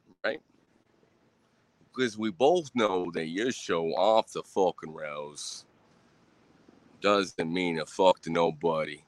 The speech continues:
I wipe my fucking ass with it all fucking day. All fucking day.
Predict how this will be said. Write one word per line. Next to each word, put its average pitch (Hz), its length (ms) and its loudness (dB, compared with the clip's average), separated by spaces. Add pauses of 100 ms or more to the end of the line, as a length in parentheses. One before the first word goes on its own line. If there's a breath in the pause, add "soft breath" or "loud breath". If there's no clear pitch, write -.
(120)
I 90 80 -4
wipe 87 280 4
my 78 180 0
fucking 80 500 -2
ass 80 480 -2
with 73 200 -6
it 67 160 -10 (760)
all 82 200 4
fucking 80 480 -4
day. 69 260 -6 (2250)
All 107 140 6
fucking 87 440 -2
day. 67 160 -8